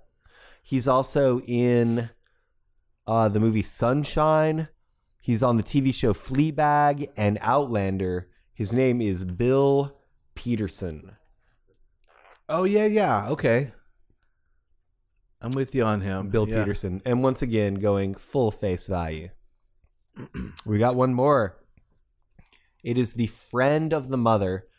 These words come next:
Speaker 1: who kind of opens the doors on Pandora's box in terms of the mother's suspicions about where her daughter, her adopted daughter, came from. And her name is Anna,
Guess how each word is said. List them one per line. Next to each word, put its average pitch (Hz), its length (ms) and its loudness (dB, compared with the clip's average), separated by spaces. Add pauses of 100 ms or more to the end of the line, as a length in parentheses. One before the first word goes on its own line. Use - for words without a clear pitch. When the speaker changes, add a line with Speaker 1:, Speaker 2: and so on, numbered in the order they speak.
(200)
Speaker 1:
who 113 500 2 (580)
kind 127 240 -2
of 113 200 -2
opens 147 400 -2
the 135 100 -4
doors 110 680 0 (100)
on 101 520 0 (340)
Pandora's 123 600 2
box 107 440 0
in 101 80 -4
terms 104 380 -2
of 98 220 0 (360)
the 101 220 0
mother's 98 380 0
suspicions 95 800 -2
about 92 580 0 (320)
where 104 460 2
her 101 220 -6
daughter, 92 500 -2
her 95 180 -2
adopted 92 420 0
daughter, 85 240 0
came 98 260 -2
from. 82 320 -10 (440)
And 101 480 0
her 107 100 0
name 113 200 4
is 117 240 -2
Anna, 113 460 0